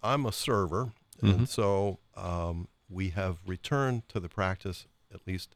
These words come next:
Speaker 1: in some, sometimes, some places, after Mass, come back in, into the sacristy, and the priest says, "Prosit." And the response is, "Pro omnibus et singulis." So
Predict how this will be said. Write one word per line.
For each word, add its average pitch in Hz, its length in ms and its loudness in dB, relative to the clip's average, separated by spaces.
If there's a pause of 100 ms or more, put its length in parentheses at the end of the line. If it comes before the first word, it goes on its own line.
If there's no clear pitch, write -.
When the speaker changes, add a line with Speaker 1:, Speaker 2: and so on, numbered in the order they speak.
(140)
Speaker 1:
in 87 160 -12
some, 107 240 -4 (200)
sometimes, 98 640 -2
some 98 180 -4
places, 92 540 -6 (160)
after 98 240 -6
Mass, 90 480 0 (420)
come 87 140 -8
back 92 260 -2
in, 110 240 -6
into 127 260 -2
the 107 140 -4
sacristy, 98 720 -6 (560)
and 104 120 -4
the 92 60 -2
priest - 380 -6
says, - 320 -6 (100)
"Prosit." - 440 -4 (1400)
And 92 160 -4
the 87 80 -2
response 107 600 -2
is, 95 280 -8 (360)
"Pro 98 180 -6
omnibus 110 600 -2 (140)
et 87 80 -6
singulis." 101 840 -4 (800)
So 101 380 -2